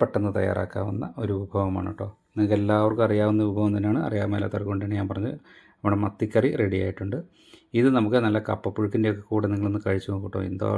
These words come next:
ടേസ്റ്റ് എന്നറിയോ? ഇപ്പോൾ ചോറിൻ്റെ കൂടെ, ഇടിയപ്പം, പുട്ട്, അതുപോലെ ദോശ, ഏതിൻ്റെ കൂടെ വേണമെങ്കിലും നിങ്ങളൊന്ന് കഴിച്ച് നോക്കൂ. അടിപൊളി ഗ്രേവിയും നല്ല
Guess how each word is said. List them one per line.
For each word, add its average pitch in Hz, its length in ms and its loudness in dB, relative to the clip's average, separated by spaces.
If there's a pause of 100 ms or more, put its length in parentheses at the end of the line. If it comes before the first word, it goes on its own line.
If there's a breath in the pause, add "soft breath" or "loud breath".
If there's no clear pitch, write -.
ടേസ്റ്റ് 98 300 -4
എന്നറിയോ? 95 280 -6 (680 soft breath)
ഇപ്പോൾ 107 160 -2 (100)
ചോറിൻ്റെ 104 420 2
കൂടെ, 101 220 0
ഇടിയപ്പം, 101 400 -2 (440)
പുട്ട്, 104 380 -4 (1200)
അതുപോലെ 95 480 0 (220)
ദോശ, 95 260 0 (300)
ഏതിൻ്റെ 110 340 0
കൂടെ 104 140 2
വേണമെങ്കിലും 101 260 0
നിങ്ങളൊന്ന് 104 260 0
കഴിച്ച് 101 240 0
നോക്കൂ. 101 200 -2 (400)
അടിപൊളി 123 640 2
ഗ്രേവിയും 110 420 4 (180)
നല്ല 123 260 2